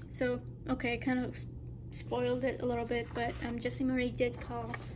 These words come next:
the numbers for February. She called four and twenty, and my number four was Flowers of the Alphabet,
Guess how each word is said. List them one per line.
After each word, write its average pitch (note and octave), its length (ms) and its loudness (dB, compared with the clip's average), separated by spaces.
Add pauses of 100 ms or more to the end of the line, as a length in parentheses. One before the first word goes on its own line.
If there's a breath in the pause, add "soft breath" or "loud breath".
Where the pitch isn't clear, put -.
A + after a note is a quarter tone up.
(140)
the B3 60 0
numbers A#3+ 520 -2
for A#3 140 -2
February. B3 640 2 (720 loud breath)
She - 140 -4
called - 300 -4 (140)
four A#3+ 160 2
and D4+ 120 6
twenty, B3 460 0 (600)
and A3+ 200 -2
my A3 80 -2
number A#3+ 320 0
four C#4+ 480 0
was C4 300 -2
Flowers A3 340 -4
of C#4+ 80 -2
the D4+ 100 2
Alphabet, C#4 440 -2